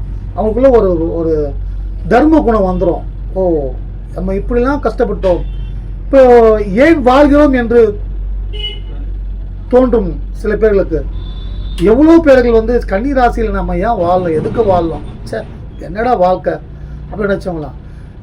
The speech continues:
இப்படி நினைச்சவங்க இதுக்கு முன்னாடி எவ்வளோ பேர் இருக்காங்க. அவங்கெல்லாம் மிகப்பெரிய ஆளா,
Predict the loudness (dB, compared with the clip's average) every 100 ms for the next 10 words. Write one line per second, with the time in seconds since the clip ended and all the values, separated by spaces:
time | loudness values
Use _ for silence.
0 | -4 0 4 6 6 4 4 6 6 6
1 | 6 4 0 0 -4 -2 2 2 2 0
2 | -4 -10 -18 -20 -8 -2 0 4 6 6
3 | 6 4 4 4 2 0 0 2 2 2
4 | -2 0 0 2 0 -2 -16 -16 -10 0
5 | 2 4 4 2